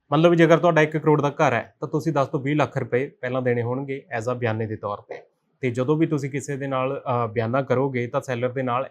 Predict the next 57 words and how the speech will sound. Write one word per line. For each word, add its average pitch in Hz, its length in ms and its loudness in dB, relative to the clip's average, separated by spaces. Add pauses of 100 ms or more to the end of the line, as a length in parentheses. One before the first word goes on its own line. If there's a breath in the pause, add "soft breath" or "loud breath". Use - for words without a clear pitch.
(120)
agreement 120 380 -4
to 120 140 -10
sell 123 360 -6
ਦਾ 117 120 -4
ਇੱਕ 117 180 -10
ਡਾਕੂਮੈਂਟ 110 520 -6
ਬਣਦਾ 101 280 -14
ਹੈ। - 100 -20 (300)
ਹੁਣ 170 60 0
ਇੱਥੇ 180 220 -2
ਇੱਕ 185 100 -6
ਚੀਜ਼ 180 180 -6
ਦਾ 190 80 -2
ਖਾਸ 165 260 -2
ਖਿਆਲ 165 180 -2
ਰੱਖਿਓ 160 200 -4
ਵੀ 175 100 -2
ਜਿਹੜਾ 175 120 -2
ਐਗਰੀਮੈਂਟ 156 520 -4
ਹੈ 135 60 -4
ਨਾ, 156 100 -6
ਇਹ 170 80 -4
ਇੱਕ 165 140 -10
ਪ੍ਰੋਪਰ 143 500 -6
ਵੈਲਿਊ 135 320 -4
ਦੇ 147 120 -6
ਸਟੈਂਪ 131 320 -10
ਪੇਪਰ 127 220 -8
'ਤੇ 135 120 -6
ਹੀ 123 60 -6
ਬਣਾਇਓ, 120 320 -10
otherwise 123 360 -6
ਇਹਦੀ 123 120 -8
ਕੋਈ 131 220 -8
ਵੈਲਿਊ 110 280 -8
ਨਹੀਂ 104 120 -14
ਹੋਏਗੀ। 101 260 -20 (240)
ਤੇ 139 60 -6
ਇੱਕ 131 120 -6
ਚੀਜ਼ 143 260 -6
ਹੋਰ, 127 300 -8
ਰੇਰਾ 135 320 -4
ਦੇ 151 180 -4
ਜਿਹੜੇ 151 180 -4
ਲਾਜ਼ 131 340 -4
ਨੇ 143 60 -8
ਉਹਦੇ 135 140 -10
ਹਿਸਾਬ 139 320 -6
ਨਾਲ 135 160 -8
ਐਡਾ 131 200 -8
ਵੱਡਾ 131 180 -8
ਬਿਆਨਾ 123 300 -10
ਜਾਂ 127 100 -8
ਐਡਵਾਂਸ 117 360 -12
ਅਲਾਊਡ 120 260 -10
ਨਹੀਂ 135 140 -10
ਹੁੰਦਾ, 117 220 -12